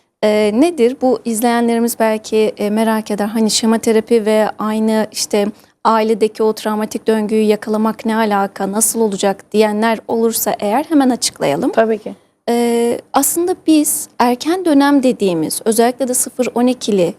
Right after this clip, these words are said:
Speaker 1: yaş dönemi arasında hayatımızdaki bir takım travmatik döngüleri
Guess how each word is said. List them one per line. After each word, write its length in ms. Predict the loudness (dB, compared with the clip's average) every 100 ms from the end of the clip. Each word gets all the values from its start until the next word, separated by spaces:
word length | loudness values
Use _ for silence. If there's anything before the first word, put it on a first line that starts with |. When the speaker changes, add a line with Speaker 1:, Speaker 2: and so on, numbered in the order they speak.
| 0
Speaker 1:
yaş 320 | 2 0 -4
dönemi 280 | -4 -2 -2
arasında 800 | -2 -2 -2 -2 -4 -8 -8 -8 _ _ _ _ 0
hayatımızdaki 1500 | 2 2 0 0 0 0 -2 -2 -6 _ _ 0 0 0 -2 -2
bir 120 | -2
takım 340 | -4 -6 -4
travmatik 760 | -2 0 2 0 0 -6 0 0
döngüleri 800 | 0 -2 -6 -6 -6 -6 -6